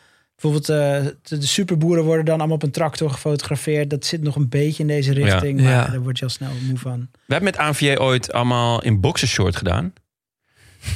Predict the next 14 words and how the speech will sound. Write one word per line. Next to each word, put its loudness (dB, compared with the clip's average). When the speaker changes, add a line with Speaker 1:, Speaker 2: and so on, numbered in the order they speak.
Speaker 2:
Eh, 2
en 0
ik 2
weet -2
eigenlijk 0
niet 0
zo 2
heel 4
goed 0
meer 2
waarom. 2
En 2
dat -4
pakte -2